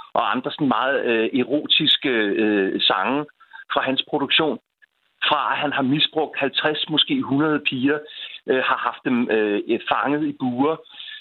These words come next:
står til at skulle, øh, bure den for blandt andet menneskehandel.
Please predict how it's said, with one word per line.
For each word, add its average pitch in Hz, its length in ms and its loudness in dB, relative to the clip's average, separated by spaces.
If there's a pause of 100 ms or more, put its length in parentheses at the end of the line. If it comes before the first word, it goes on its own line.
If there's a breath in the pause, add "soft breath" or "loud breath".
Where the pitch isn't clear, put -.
(120)
står 151 340 0
til - 60 2
at 120 180 2
skulle, 127 340 2
øh, 110 640 2
bure 139 300 2
den 160 140 0 (440 loud breath)
for 143 80 2
blandt 127 220 -2
andet 135 200 0
menneskehandel. 131 680 0